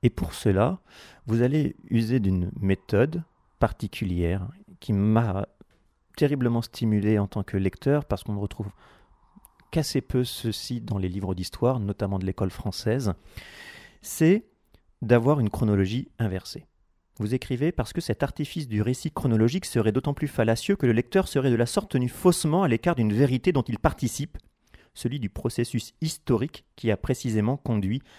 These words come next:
à la disparition du sujet de livre. » On va assister donc à,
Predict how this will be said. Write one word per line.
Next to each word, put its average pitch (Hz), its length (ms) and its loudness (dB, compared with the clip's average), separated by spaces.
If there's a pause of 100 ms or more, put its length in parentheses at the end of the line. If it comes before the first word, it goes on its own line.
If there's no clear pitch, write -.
(200)
à 113 80 4
la 104 100 6
disparition 107 720 -4
du 104 100 -4
sujet 98 360 -8
de - 100 -8
livre. » - 340 -14 (280)
On 120 100 0
va 131 80 2
assister 147 420 -4
donc - 420 -6 (500)
à, 117 200 2